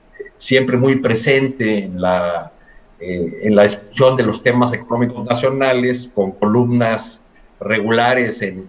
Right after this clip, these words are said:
en medios de comunicación. Eh, de ahí algunos analistas económicos derivan que, eh, se va a ver ahora cómo, eh, ajustan Ramírez de la O y López Obrador sus desacuerdos, porque,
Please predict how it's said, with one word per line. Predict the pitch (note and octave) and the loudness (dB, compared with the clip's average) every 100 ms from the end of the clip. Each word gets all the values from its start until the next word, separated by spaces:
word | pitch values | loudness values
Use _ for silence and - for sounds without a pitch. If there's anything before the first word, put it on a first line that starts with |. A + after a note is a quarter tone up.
| - | -6
en | F#2+ G2 | -2 2
medios | A#2 A2+ | 2 2
de | G#2 | 0
comunicación. | G#2 G2+ G#2 G2+ A2+ A2+ E3 D#3 D3 C#3+ - - _ - - | -2 0 0 0 2 2 4 2 2 -2 -10 -20 _ -20 -6
Eh, | F#2+ F#2+ F#2 F2+ E2+ E2 E2 - - _ | -2 0 0 0 -2 -4 -6 -12 -20 _
de | G#2 A2+ | 2 4
ahí | A#2 B2 B2+ C3 | 4 4 2 -2
algunos | A2+ G#2 G#2+ A#2+ A#2 | -2 -2 0 -2 -2
analistas | A2 G#2 A#2+ B2 A#2 A#2 | -2 -2 -2 0 0 -2
económicos | G#2+ A2 B2 A2+ G#2 F#2+ | -2 -2 -2 -2 -4 -2
derivan | G#2 B2 B2 A2+ G#2 | 0 2 2 2 0
que, | - F2+ F2+ - - - _ | -10 -12 -14 -18 -20 -20 _
eh, | - G#2 G2+ | -2 0 0
se | - | 0
va | G#2+ A#2+ | 2 4
a | |
ver | B2 B2 A#2+ A#2 | 4 4 4 2
ahora | G#2+ A#2+ B2 A2+ | 4 6 4 2
cómo, | - A#2+ B2 A2+ G#2+ G2+ - - - | -2 -2 0 2 0 -2 -8 -20 -10
eh, | G2+ G2 G2 G2 G2+ | -6 -6 -6 -6 -4
ajustan | G#2 C3+ C#3+ C#3 A#2+ A2+ G#2+ F#2+ - - - | -2 0 0 0 -2 -2 -6 -10 -16 -20 -10
Ramírez | G2+ G#2+ A#2+ C3 A2+ | 0 2 2 0 0
de | |
la | A2 A2+ | 2 4
O | B2 B2 B2+ | 4 4 0
y | A2 | -2
López | A#2+ A#2+ A2+ | -2 -2 -2
Obrador | G#2+ G#2 G#2+ A#2+ A#2+ A#2+ | 0 0 2 2 0 -2
sus | - - G2+ | -10 -14 -10
desacuerdos, | G#2 A2 - D3+ C#3 B2+ B2 | -4 -4 2 4 4 2 -2
porque, | - - F#2 F2+ F2 | -6 -14 -12 -10 -12